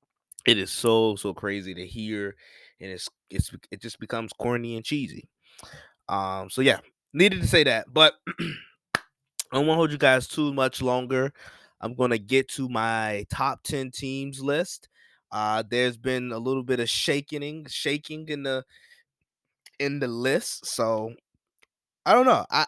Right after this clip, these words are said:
I feel, but I feel pretty good about it. I feel, I, there's been a little mix up, but I feel pretty good about it. I know you guys are excited, so I'm not even gonna waste no more time. Let's get into it.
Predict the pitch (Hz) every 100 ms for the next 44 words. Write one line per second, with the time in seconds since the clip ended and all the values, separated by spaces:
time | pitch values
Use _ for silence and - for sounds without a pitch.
0 | - 180 - 233 151 190 233 240 226 202
1 | 175 190 165 107 85 - _ _ _ _
2 | - 131 - 175 131 127 135 151 156 170
3 | 175 180 180 180 165 175 170 202 _ _
4 | _ _ - 139 151 - 165 151 170 165
5 | 160 151 147 139 135 156 - _ _ _
6 | - 123 123 127 131 127 117 113 - 123
7 | 120 117 - 127 135 131 127 123 120 120
8 | 120 120 117 117 117 151 139 92 82 _
9 | 98 113 - 123 117 - 135 107